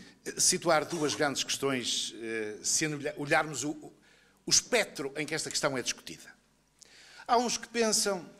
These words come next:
que o Estado deve ser total e completamente minimalista. Tipo o árbitro de futebol, quando o jogo corre bem, não se dá pela conta dele.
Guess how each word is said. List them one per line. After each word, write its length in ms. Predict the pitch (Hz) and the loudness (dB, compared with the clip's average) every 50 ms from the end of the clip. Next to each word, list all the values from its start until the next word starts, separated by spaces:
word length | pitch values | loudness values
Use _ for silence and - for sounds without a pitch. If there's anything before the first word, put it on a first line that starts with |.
| - _ _ _ - - - _ _ | -20 _ _ _ -20 -20 -20 _ _
que 1040 | - - 180 175 170 165 165 160 156 151 147 143 139 139 135 131 127 123 120 117 113 110 107 - - - _ _ _ _ _ _ _ _ _ _ _ _ _ _ _ _ _ - - | 0 4 6 6 6 6 6 6 6 6 6 6 4 4 2 2 0 0 -2 -4 -6 -10 -14 -18 -20 -20 _ _ _ _ _ _ _ _ _ _ _ _ _ _ _ _ _ -16 -6
o 60 | - 165 | 0 2
Estado 600 | - - - 180 160 151 135 123 123 135 131 - - - _ _ _ _ _ _ _ _ _ _ _ - | 2 4 4 4 4 4 2 -2 -6 -10 -10 -12 -16 -20 _ _ _ _ _ _ _ _ _ _ _ -4
deve 160 | 147 - - | -2 0 0
ser 260 | - - 165 151 - - - - | 2 2 0 0 -2 -4 -10 -10
total 480 | - 214 - - - 214 190 170 156 139 | -10 -10 -8 0 2 4 4 4 2 0
e 40 | 139 | -4
completamente 1000 | - - 175 156 131 - 151 156 139 135 - 139 131 131 131 127 - - 120 | -4 -2 -2 -2 -4 -4 -4 -4 -2 -2 -4 -4 -4 -4 -4 -6 -8 -8 -6
minimalista. 920 | 135 131 120 120 120 120 131 135 156 190 202 175 - - - - 120 110 - - - - | -4 -4 -2 -4 -4 -4 -4 -4 -4 -6 -8 -10 -10 -12 -12 -14 -18 -20 -20 -20 -10 -6
Tipo 180 | - 240 240 240 | -6 -2 2 2
o 40 | 220 | 2
árbitro 180 | 190 165 - - | 2 2 -4 -8
de 40 | - | -8
futebol, 260 | - 156 165 180 151 | -4 0 2 2 2
quando 220 | - 160 156 151 | 2 -2 -6 -6
o 40 | 143 | -6
jogo 200 | 123 147 160 - | -4 -6 -4 -2
corre 180 | 165 147 139 143 | -2 -2 -2 -2
bem, 120 | 160 151 | -2 -2
não 100 | 147 151 | -2 -2
se 80 | - - | -2 -2
dá 100 | 135 123 | -2 -2
pela 100 | - 151 | -2 -4
conta 280 | 151 156 143 151 165 | -4 -4 -4 -4 -4
dele. 240 | 170 214 202 - - | -4 -4 -4 -4 -6